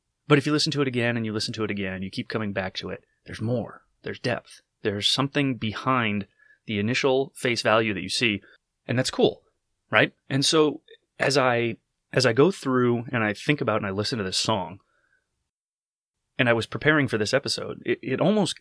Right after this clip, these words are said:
it came to me that this is almost like an, an explication. A song like this that's as complex and layered and nuanced as this song is almost warrants an explication like we've done with poetry in the past and, and we'll do in the,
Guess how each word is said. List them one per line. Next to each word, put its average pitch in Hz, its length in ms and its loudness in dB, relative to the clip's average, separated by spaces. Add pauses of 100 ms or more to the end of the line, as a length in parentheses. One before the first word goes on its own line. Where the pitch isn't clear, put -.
it 78 320 -8
came 131 240 -2
to 113 60 -2
me 107 80 0
that 107 140 -2
this 139 180 0
is 123 180 -2
almost 123 640 -2 (560)
like 110 240 0
an, 101 260 -8
an 117 140 -6
explication. 107 800 -4
A - 60 -12
song 170 360 -2
like 156 200 -4
this 107 200 -4
that's - 200 -12 (120)
as 107 80 -6
complex 131 500 -2
and 101 140 -6
layered 107 300 0
and 98 120 -4
nuanced 101 360 -4
as 95 100 -10
this 101 120 -6
song 107 200 -4
is 90 160 -8 (380)
almost 151 420 4
warrants 113 320 0
an 107 80 -4
explication 101 680 -4
like 90 160 -10
we've 107 120 -4
done 101 160 0
with 95 120 -8
poetry 98 400 -4
in 95 80 -8
the 95 60 -10
past 92 360 -4
and, 107 220 -8
and 135 120 -2
we'll 135 100 0
do 120 180 0
in 101 80 0
the, 98 140 -6